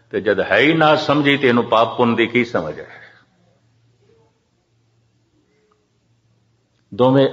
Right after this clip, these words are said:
ਅਗਿਆਨ ਤੋਂ ਨਿਕਲਦੇ ਪਏ ਨੇ। ਲੋਭ ਕਰਕੇ ਪਾਪ ਕੀਤਾ ਸੀ, ਲੋਭ ਕਰਕੇ ਹੀ ਪੁੰਨ ਪਿਆ ਕਰਦਾ ਹੈ। ਵੀ ਥੋੜਾ ਬਹੁਤ ਦਾਨ ਦਿੱਤਾ ਹੈ, ਬੜਾ ਕੁਛ ਮਿਲੇਗਾ, ਜੰਨਤ ਮਿਲੇਗੀ, ਸਵਰਗ ਮਿਲੇਗਾ,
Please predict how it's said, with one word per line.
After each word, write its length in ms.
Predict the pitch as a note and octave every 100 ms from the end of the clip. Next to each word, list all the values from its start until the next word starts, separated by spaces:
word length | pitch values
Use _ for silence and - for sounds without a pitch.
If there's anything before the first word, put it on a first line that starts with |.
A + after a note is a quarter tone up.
| A2
ਅਗਿਆਨ 360 | G2+ F#2+ F#2+
ਤੋਂ 140 | E2+ F2
ਨਿਕਲਦੇ 400 | - D2 C#2 D2+
ਪਏ 180 | -
ਨੇ। 160 | - - _ _ _ _ _ _ _ _ _ _ _ -
ਲੋਭ 380 | G2 A#2+ C3+ C#3
ਕਰਕੇ 420 | B2+ G#2+ - G2+
ਪਾਪ 400 | - F#2 - -
ਕੀਤਾ 320 | B2 B2 C3
ਸੀ, 200 | B2 A#2+
ਲੋਭ 360 | G2+ A#2 B2+ B2
ਕਰਕੇ 300 | A#2+ G#2 B2
ਹੀ 60 |
ਪੁੰਨ 260 | - G2 F2+
ਪਿਆ 240 | E2 C#2+
ਕਰਦਾ 320 | C#2 C2+ C2+
ਹੈ। 280 | - - - - _ _ _ - _ _ _ _ _ _ _ _ _
ਵੀ 80 | G#2
ਥੋੜਾ 420 | G2+ G#2 G2+ G#2+
ਬਹੁਤ 400 | G#2+ G#2 G#2+ F2+
ਦਾਨ 280 | G2 G#2 A#2
ਦਿੱਤਾ 260 | G#2+ G#2 A2
ਹੈ, 40 |
ਬੜਾ 340 | G2 G2 A2 A2
ਕੁਛ 260 | A2 -
ਮਿਲੇਗਾ, 440 | F#2+ F2 F2 F2+ E2+
ਜੰਨਤ 460 | F2+ G2+ A2 G#2
ਮਿਲੇਗੀ, 460 | F2+ D#2 D#2 D#2 E2
ਸਵਰਗ 360 | - G2 G#2
ਮਿਲੇਗਾ, 560 | G2+ D#2 D2 C#2 - -